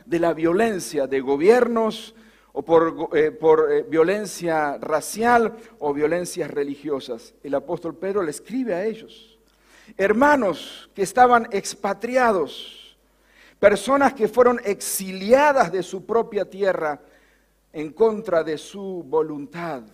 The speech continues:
¿Y dónde estaban? Estos hermanos estaban dispersos por el Ponto, Galacia, Capadocia, Asia y Bitinia. Si usted busca hoy en un mapa, es lo que más o menos hoy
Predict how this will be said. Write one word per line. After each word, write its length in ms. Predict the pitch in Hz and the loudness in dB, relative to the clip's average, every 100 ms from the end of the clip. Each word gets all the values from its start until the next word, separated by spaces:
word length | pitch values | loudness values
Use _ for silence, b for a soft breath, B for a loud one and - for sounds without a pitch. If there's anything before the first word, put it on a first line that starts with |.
| _ _ _ - | _ _ _ -16
¿Y 60 | 175 | -4
dónde 360 | 240 320 294 | -2 -2 -2
estaban? 640 | 240 - 269 240 170 127 98 b b b b | -6 -4 -2 0 0 -4 -10 b b b b
Estos 360 | - 165 185 185 | -10 -6 -6 -4
hermanos 580 | 185 202 233 233 226 - | -2 0 0 -2 -6 -8
estaban 440 | 170 - 208 196 | -8 -2 -2 -2
dispersos 920 | 165 165 - 254 262 247 269 247 - - b b | -6 -10 2 4 4 0 -4 -4 -8 -20 b b
por 160 | - 160 | 0 0
el 100 | 160 | 0
Ponto, 540 | - 240 247 240 208 | 2 4 2 -2 -4
Galacia, 720 | 160 165 190 214 202 - 185 | 0 0 0 -2 -4 -6 -6
Capadocia, 800 | - 165 - 160 196 190 - 185 | -4 -4 -2 -4 -2 -4 -8 -10
Asia 500 | 170 190 190 - 190 | -4 -2 -2 -4 -4
y 80 | 175 | -4
Bitinia. 800 | 175 185 - 262 220 165 135 - b b b b b _ | -4 -12 -10 -8 -6 -6 -8 -10 b b b b b _
Si 180 | - 160 | -14 -10
usted 300 | 151 208 190 | -4 -2 -2
busca 400 | 180 190 - 190 | -4 -6 0 2
hoy 160 | 202 | 2
en 140 | 185 180 | 0 -2
un 120 | 180 | -6
mapa, 400 | 202 208 202 185 | -6 -2 -2 0
es 80 | 185 | -4
lo 140 | 185 | -8
que 140 | 185 | -8
más 240 | 185 196 - | -8 -10 -10
o 60 | 175 | -12
menos 280 | 185 165 | -10 -10
hoy 320 | 170 175 170 | -6 -4 -4